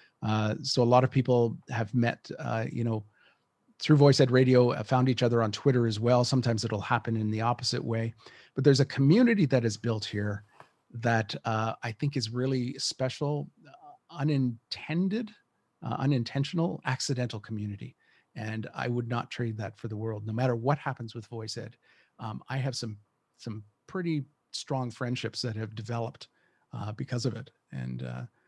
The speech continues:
you know, I mentioned Derek Rodenizer. Derek Rodenizer, I'd never met face to face. Uh, we connected on Voice Ed Radio. He came down in the first year of our existence.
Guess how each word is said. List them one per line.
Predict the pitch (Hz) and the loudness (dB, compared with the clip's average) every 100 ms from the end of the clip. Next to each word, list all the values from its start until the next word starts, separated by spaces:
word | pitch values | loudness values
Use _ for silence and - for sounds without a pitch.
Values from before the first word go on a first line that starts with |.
| _ _ | _ _
you | 135 | -4
know, | |
I | 117 | 0
mentioned | 131 117 117 | 0 -2 -2
Derek | 123 117 110 | 0 0 0
Rodenizer. | 117 131 120 107 113 104 - - - - | -4 -4 -4 -4 -6 -6 -12 -20 -14 0
Derek | 123 123 | 0 2
Rodenizer, | 127 123 117 113 110 | 2 2 0 -2 -4
I'd | 104 107 | -6 -2
never | 131 123 | 0 2
met | 113 120 - | 0 -2 -4
face | 123 - | -8 -8
to | - | -6
face. | 139 117 120 - - - | -4 -4 -6 -10 -12 -12
Uh, | 117 | -10
we | 113 | -8
connected | 107 117 110 117 | -8 -8 -8 -8
on | 113 107 | -8 -6
Voice | 117 107 | -6 -4
Ed | 107 | -4
Radio. | 110 127 127 117 - - | -2 0 -2 -4 -14 -6
He | - | -4
came | 160 147 | 0 0
down | 123 127 135 135 | 2 2 2 2
in | |
the | 117 | 0
first | 110 123 - | -4 -6 -4
year | 123 117 | -2 -2
of | 110 | -2
our | 113 110 | -2 -4
existence. | 110 135 127 - 117 110 | -2 -2 0 0 -2 -4